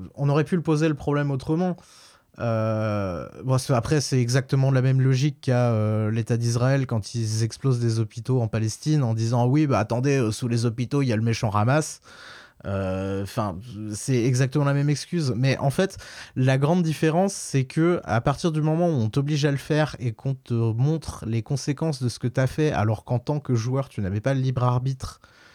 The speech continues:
de décider de ça, euh, tu, enfin, moi, moi, le problème, c'est pas tellement le fait que tu le sois obligé de le faire dans le jeu, c'est le fait que derrière, on vienne te dire que t'as pas eu le ch-, enfin, que, non,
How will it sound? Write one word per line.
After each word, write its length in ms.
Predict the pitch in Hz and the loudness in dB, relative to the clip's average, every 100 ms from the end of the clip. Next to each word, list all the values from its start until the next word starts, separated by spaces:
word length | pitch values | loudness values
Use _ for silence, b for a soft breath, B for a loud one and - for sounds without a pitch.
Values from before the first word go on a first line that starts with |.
| b b b 117 | b b b -2
de 180 | 117 | 0
décider 440 | 123 117 - 110 110 | 2 0 -2 -2 -4
de 60 | |
ça, 320 | - 156 160 175 B B B B - | -2 0 0 0 B B B B -4
euh, 420 | 110 104 104 92 - - | 0 2 0 -2 -6 -16
tu, 1300 | - 131 127 127 127 127 127 123 120 98 90 76 57 50 50 52 60 | -2 0 2 2 2 2 2 0 -2 -6 -10 -16 -20 -20 -20 -20 -16
enfin, 180 | 101 151 | -4 0
moi, 200 | 165 208 | 4 4
moi, 120 | 180 | 4
le 120 | 226 165 | 2 2
problème, 360 | - 190 226 | 2 2 2
c'est 160 | 196 151 | 0 0
pas 140 | 175 | 0
tellement 400 | 175 170 175 185 | 0 0 2 4
le 120 | 160 139 | 2 2
fait 280 | 175 165 | 0 -2
que 100 | - | -2
tu 260 | 127 - 135 | -2 0 -4
le 100 | 127 | -4
sois 300 | - - 170 | -6 0 0
obligé 320 | 147 143 151 | 2 0 0
de 40 | 131 | 0
le 60 | |
faire 240 | 127 135 123 | 0 0 0
dans 140 | 131 | 0
le 80 | 135 | 0
jeu, 200 | 170 175 B B B B | 2 0 B B B B
c'est 240 | - - 127 | -12 -4 -2
le 180 | 123 135 | 2 0
fait 360 | - 196 - | 2 -2 -2
que 100 | - | -2
derrière, 640 | 123 120 127 139 175 190 - | 0 2 2 4 4 2 -2
on 140 | 127 | 0
vienne 300 | 123 120 175 | 0 2 0
te 140 | 165 139 | 2 0
dire 380 | 127 143 180 - | 0 0 -2 0
que 100 | 123 | 0
t'as 180 | 127 | 0
pas 160 | 117 151 | 2 2
eu 120 | 151 | 2
le 80 | 135 | 0
ch-, 180 | - - | -4 -10
enfin, 240 | - 117 | -2 -2
que, 100 | 110 | -2
non, 200 | - 113 | -8 -12